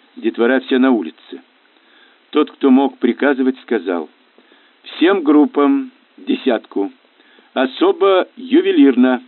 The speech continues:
кровь из носу и координаты". Через пятнадцать секунд в эфир метнулась, как стрела из лука:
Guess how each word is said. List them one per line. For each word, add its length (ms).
кровь 380
из 120
носу 480
и 120
координаты". 720
Через 260
пятнадцать 600
секунд 440
в 200
эфир 460
метнулась, 800
как 240
стрела 400
из 160
лука: 380